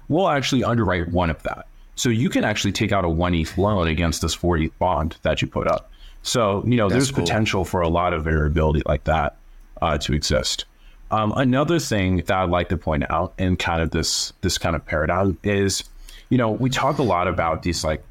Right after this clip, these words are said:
Speaker 1: you know, building trustless infrastructure, and it's really important and, and all that stuff. But the kind of colloquial thing that we all, like, know but don't really say is that, you know, no one is going to pay for it, realistically.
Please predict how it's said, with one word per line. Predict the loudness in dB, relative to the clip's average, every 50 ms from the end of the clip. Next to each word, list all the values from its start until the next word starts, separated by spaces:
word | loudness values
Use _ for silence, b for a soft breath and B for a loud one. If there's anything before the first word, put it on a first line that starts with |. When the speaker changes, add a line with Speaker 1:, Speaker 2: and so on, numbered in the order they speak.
| -10 -4
Speaker 1:
you | 0 0
know, | 0 0
building | -2 -2 -2 0 2 2 0
trustless | 0 0 -2 -2 -2 -2 -2 -2 -2
infrastructure, | -2 -2 -2 -2 -2 -2 -2 -2 -2 -2 -2 -2 0
and | 0 0
it's | 0 0 0
really | 0 0 2 2 2
important | 0 -2 -2 -2 -2 -2 -2 0 0 2 2 0 0 0
and, | 0 0 0 0
and | 0 0 2
all | 2 2
that | 0 0
stuff. | -2 -2 0 0 -2 -2 -2
But | -2 -2 -2 -2 -4 B B B B
the | -4 -2
kind | 0 0 0 0
of | 0 -2 -2 -4
colloquial | -2 0 2 2 2 2 2 2 2 2
thing | 0 0 2 2 4
that | 4 2 0 -2 -4 -4
we | -2 2 2 4 4 4 2 2
all, | 2 2 2 4 4 4 4
like, | 4 2 2 0 -4 -6 -4 0
know | 2 2 4 4 4 2 2
but | 2 0 0 0
don't | 2 0 0 0
really | 0 0 0 2 2 2 2
say | 0 0 0 0 2 2 2 2 2 0 0 -2 -2
is | 0 2 2 2 2 2 0
that, | 0 2 2 2 0 0 -2 -6 -16 -20 -20 -10 -4
you | 0 0 2
know, | 2 2 2 2 0 -2 -4 -12 -8 -2
no | 0 2 2 2 2
one | 2 2 2 2 2 2 0 -2 -4 -6 -6 -2
is | -2 -2 0
going | 0 -2 -2 -2
to | -2 -4
pay | -6 -6
for | -6 -8 -10 -10 -10
it, | -10 -14 -16 -12 -6
realistically. | -4 -2 -2 -2 -4 -6 -8 -10